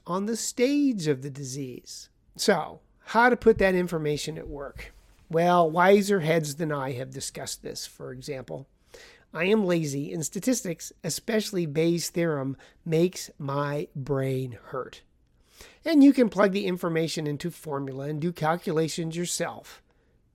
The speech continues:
But it is the concept I want to emphasize.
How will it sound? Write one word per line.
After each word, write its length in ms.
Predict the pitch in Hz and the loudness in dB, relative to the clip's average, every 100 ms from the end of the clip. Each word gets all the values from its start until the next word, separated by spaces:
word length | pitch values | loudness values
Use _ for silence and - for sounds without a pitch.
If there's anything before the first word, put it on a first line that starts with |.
| _ _ _ | _ _ _
But 300 | 302 - - _ _ _ _ _ | 0 0 -12 _ _ _ _ _
it 80 | 214 | -4
is 140 | 247 220 | -4 -4
the 80 | |
concept 800 | - - 294 285 - - - - _ _ _ - | -8 -2 2 2 0 -4 -8 -20 _ _ _ -8
I 60 | 165 | -6
want 260 | 156 160 - | -2 -4 -4
to 140 | - | -6
emphasize. 840 | 165 - - - - - - - | -8 -8 -14 -12 -14 -14 -18 -20